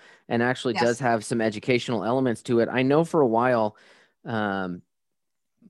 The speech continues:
Speaker 1: you know, my wife's an assistant principal. She was in the classroom for over a decade before she went into administration side of things in, in elementary education. She came out a number of times with me to I F E and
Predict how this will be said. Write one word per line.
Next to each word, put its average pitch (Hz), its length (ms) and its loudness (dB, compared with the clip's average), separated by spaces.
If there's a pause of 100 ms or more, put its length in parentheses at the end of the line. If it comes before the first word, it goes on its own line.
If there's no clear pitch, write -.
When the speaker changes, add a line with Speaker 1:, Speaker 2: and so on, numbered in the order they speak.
Speaker 1:
you 143 100 -2
know, 135 80 0
my 135 120 2
wife's 156 300 4
an 131 60 0
assistant 113 380 -6
principal. 110 380 -4
She - 120 -4
was 117 140 0
in 117 80 0
the 110 80 0
classroom 104 460 -4
for 104 180 0
over 101 220 0
a 101 60 0
decade 104 360 0
before 98 260 -4
she 113 140 -4
went 104 180 -2
into 104 180 -2
administration 104 680 -2
side 104 220 0
of 95 100 -4
things 98 340 -4
in, 95 440 -6
in 98 260 -6
elementary 101 420 -4
education. 101 580 -4 (480)
She 180 200 -2
came 175 220 0
out 139 160 2
a 135 60 2
number 127 240 0
of 107 80 -2
times 127 280 -2
with 120 140 -6
me 117 80 2
to 107 120 0
I 113 180 0
F 107 200 0
E 120 220 6
and 92 140 -4